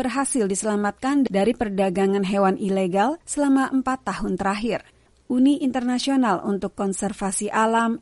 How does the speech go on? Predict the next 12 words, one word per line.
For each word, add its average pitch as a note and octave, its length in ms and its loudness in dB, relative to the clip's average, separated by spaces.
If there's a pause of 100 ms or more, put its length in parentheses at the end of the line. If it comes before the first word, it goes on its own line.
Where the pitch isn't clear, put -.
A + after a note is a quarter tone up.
(100)
I B3 240 -2
U G3+ 160 0
C G3+ 200 -2
N, C4+ 320 2
memperkirakan G3+ 880 0 (280)
hanya B3 240 4
sekitar A#3 520 0
enam C4 240 2
ribu B3 240 2
tujuh A3 320 0
ratus G#3 320 0
citah C4+ 480 -2